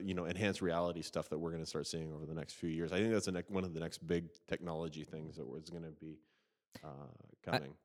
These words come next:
Speaker 2: so I'm a big fan of enhanced reality. I would totally dig it if I had, um, live feeds of almost any information that available, and I could just go through and say, "Hey, I wanna do a walking tour of place X. I'm gonna put on these silly looking goggles and walk around, and it's gonna talk in my ear like it does at the museum, and it's gonna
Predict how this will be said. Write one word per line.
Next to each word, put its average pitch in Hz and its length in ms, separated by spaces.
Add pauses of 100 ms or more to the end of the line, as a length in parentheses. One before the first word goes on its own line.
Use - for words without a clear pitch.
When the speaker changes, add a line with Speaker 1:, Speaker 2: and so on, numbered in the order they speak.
(100)
Speaker 2:
so - 260
I'm 147 120
a 160 60
big 107 240
fan 101 180
of 98 60
enhanced 90 320
reality. 87 380
I 95 80
would 104 180
totally 117 420
dig 101 200
it 98 100
if 92 180
I 95 100
had, 92 360
um, 87 380
live 98 340
feeds 98 400
of 92 100
almost 95 380
any 98 220
information 92 500
that 92 100
available, 90 400
and 87 80
I 92 60
could - 100
just 92 160
go 92 120
through 95 240
and 92 100
say, 95 400
"Hey, 123 300
I 117 60
wanna 143 160
do 131 120
a 107 60
walking 104 420
tour 101 360
of 92 440 (840)
place 113 380
X. - 300
I'm 107 80
gonna 107 80
put 104 120
on 104 60
these 101 140
silly 101 260
looking 98 240
goggles 95 480 (380)
and 110 100
walk 104 220
around, 104 200
and 104 100
it's 101 100
gonna 101 140
talk 98 240
in 101 60
my 101 180
ear 101 200
like 101 200
it 98 60
does 98 200
at 95 120
the 101 180
museum, 101 640
and 98 80
it's 98 160
gonna 101 220